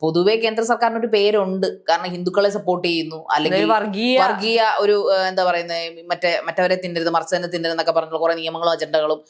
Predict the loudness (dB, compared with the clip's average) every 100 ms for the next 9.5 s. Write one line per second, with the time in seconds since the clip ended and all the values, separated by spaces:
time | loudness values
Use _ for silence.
0 | -20 -6 0 2 4 2 0 -2 0 0
1 | 0 0 0 0 -2 0 0 0 2 2
2 | 4 2 2 2 2 -2 -2 -4 -2 -2
3 | 2 0 2 0 0 -2 -4 -6 -6 -6
4 | -2 -4 -6 _ 0 0 -2 -2 0 0
5 | -2 -2 -4 -4 -2 -2 0 -2 0 -4
6 | 2 2 2 -2 -2 0 2 0 0 2
7 | 2 2 -2 -4 0 2 2 2 4 4
8 | 2 0 0 0 0 -2 -2 -4 -2 -2
9 | -2 -6 -10 -12